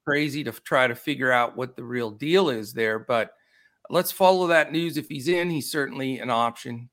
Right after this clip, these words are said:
uh, to me. Uh, for me, it's all dependent on Capela. If, if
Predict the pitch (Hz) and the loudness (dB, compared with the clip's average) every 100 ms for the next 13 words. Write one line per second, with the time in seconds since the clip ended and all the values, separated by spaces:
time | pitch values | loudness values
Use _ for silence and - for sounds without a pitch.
0 | _ 107 104 - 120 117 139 143 135 127 | _ -10 -8 -10 -10 -4 0 0 0 -4
1 | _ _ _ _ - 143 143 139 - 196 | _ _ _ _ 0 6 6 6 2 2
2 | 220 262 175 190 180 165 143 180 165 156 | 4 2 2 4 4 4 0 0 2 2
3 | 131 123 - 147 135 - 131 131 - _ | 0 -2 -2 2 2 2 -4 -4 -6 _
4 | _ - 190 220 | _ -2 0 0